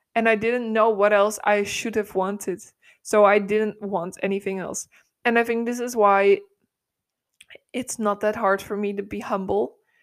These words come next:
like, I'm a very humble person. I appreciate everything that anybody does for me or whatever, but I don't expect anything. But I also don't need a lot of stuff.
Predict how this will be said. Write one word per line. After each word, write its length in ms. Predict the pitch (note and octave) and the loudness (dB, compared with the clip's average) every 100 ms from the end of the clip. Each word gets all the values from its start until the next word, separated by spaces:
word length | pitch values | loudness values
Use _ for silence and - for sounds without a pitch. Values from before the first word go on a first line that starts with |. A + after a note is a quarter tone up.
| _ _ _ - | _ _ _ 0
like, 200 | G#3+ G#3 | 0 2
I'm 200 | G3+ A3 | 0 0
a 80 | A3 | 0
very 260 | G3+ G3+ G#3 | 2 4 4
humble 320 | G#3+ F#3+ F#3+ | 2 -2 -2
person. 400 | F#3+ F#3 - G#3+ | -2 -4 -4 -6
I 60 | - | -4
appreciate 580 | G3 G3 C#4 E4 A3 - | -4 -4 -4 -4 -4 -4
everything 460 | - A3 G#3 G#3+ G3 | -4 -4 -6 -6 -6
that 140 | E3+ - | -8 -6
anybody 380 | G#3+ G#3 G#3 G3+ | -6 0 0 0
does 240 | F#3+ F#3+ | -2 -4
for 120 | - | -4
me 200 | F#3 F3+ - | -4 -6 -6
or 80 | G3+ | -4
whatever, 340 | G3 F#3 F#3+ | -2 -2 -4
but 160 | F#3 F#3+ | -4 -2
I 80 | G3 | 0
don't 180 | G3+ | 0
expect 320 | G3 G3+ G3+ F#3+ | -2 -4 -6 -4
anything. 340 | F#3 F#3 F3+ | -6 -6 -6
But 100 | G3 | 0
I 60 | G3 | 2
also 400 | A#3+ - C#4 C#4 - - _ | 2 4 4 2 -6 -20 _
don't 300 | - A3+ A3 | -2 0 0
need 280 | G#3+ G#3+ G#3+ | -2 -4 -4
a 80 | G#3 | -4
lot 220 | F#3+ - | -2 -4
of 100 | - | -6
stuff. 580 | - - - - - - | -12 -10 -10 -12 -20 -20